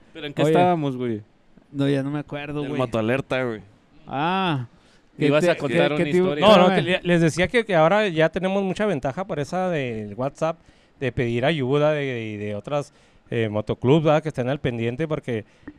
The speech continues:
Speaker 4: como ahora que fueron a, a la, la reunión de la hermandad en Delicias, mucha gente estaba que está al pendiente, que cómo vienen y ya llegaron y todo ese rollo. Pero antes, eh, que, que,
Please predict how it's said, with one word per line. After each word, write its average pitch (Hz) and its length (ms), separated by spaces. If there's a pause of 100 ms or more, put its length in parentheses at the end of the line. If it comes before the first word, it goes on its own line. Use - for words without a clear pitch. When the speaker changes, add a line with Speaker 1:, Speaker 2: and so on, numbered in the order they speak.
(180)
Speaker 4:
como 123 200
ahora 143 180
que 170 120
fueron 151 300 (180)
a, 123 100
a 120 260
la, 120 160
la 117 160
reunión 120 360
de 165 80
la 170 80
hermandad 135 420
en 156 60
Delicias, 120 380 (280)
mucha 131 240
gente 131 200
estaba 123 360
que 120 100
está - 160
al 104 80
pendiente, 127 680
que 123 120
cómo 113 240
vienen 123 440 (440)
y 107 280
ya 107 120
llegaron 127 560
y 120 80
todo 123 200
ese 131 140
rollo. 135 280 (360)
Pero 131 220
antes, 185 480
eh, 120 640
que, - 20
que, 110 580